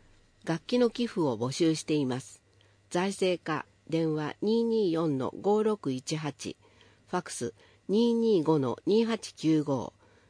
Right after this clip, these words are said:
二次元コード。市に楽器の寄付を申し込むと、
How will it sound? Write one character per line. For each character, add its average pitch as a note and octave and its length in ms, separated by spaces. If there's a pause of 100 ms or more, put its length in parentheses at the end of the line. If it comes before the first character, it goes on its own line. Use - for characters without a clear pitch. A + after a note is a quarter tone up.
(140)
二 E3+ 100
次 F#3 120
元 F3 240
コ C#3+ 200
ー A2 40
ド。 - 180 (1200)
市 A#3 220
に D#3+ 220
楽 D3+ 200
器 A#3 120
の A3+ 100
寄 A#3 160
付 G3 140
を C3+ 120
申 D#3+ 220
し - 100
込 D#3+ 140
む A#2+ 120
と、 G#2 180